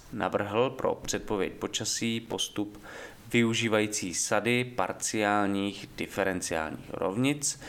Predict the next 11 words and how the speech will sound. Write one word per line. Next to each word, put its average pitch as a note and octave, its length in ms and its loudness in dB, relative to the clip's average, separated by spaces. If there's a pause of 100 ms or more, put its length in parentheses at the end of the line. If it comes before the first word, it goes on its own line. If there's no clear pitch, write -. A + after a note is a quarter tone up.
(340)
jež A2 360 4
vyjadřovaly A#2 760 4
známé A#2 760 4
fyzikální G2+ 720 -2
zákony, A#2 600 0
které F#2 440 2
byly F2 260 -2
zásadní F#2 720 -2
pro - 240 -4
chování D#2 760 -4
atmosféry. - 680 -6